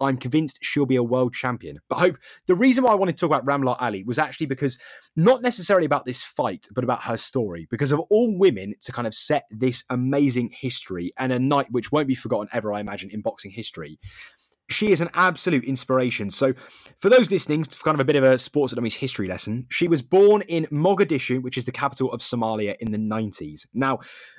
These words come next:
as some listeners may know, some of the older listeners that we have, uh, Hope may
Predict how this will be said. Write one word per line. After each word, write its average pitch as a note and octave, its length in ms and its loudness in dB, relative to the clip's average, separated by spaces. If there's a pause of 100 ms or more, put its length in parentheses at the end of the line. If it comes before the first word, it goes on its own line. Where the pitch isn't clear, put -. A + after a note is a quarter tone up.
(160)
as E3 280 -2
some G3 280 2
listeners D#3+ 320 0
may D3+ 180 2
know, C#3 140 2
some C#3+ 160 0
of C3 40 0
the A#2+ 60 2
older A#2+ 200 0
listeners G2 260 -8
that G#2 80 -6
we G2 120 -10
have, G#2+ 240 -6 (120)
uh, G#2 180 -4
Hope A2+ 340 -6
may G#2 320 -4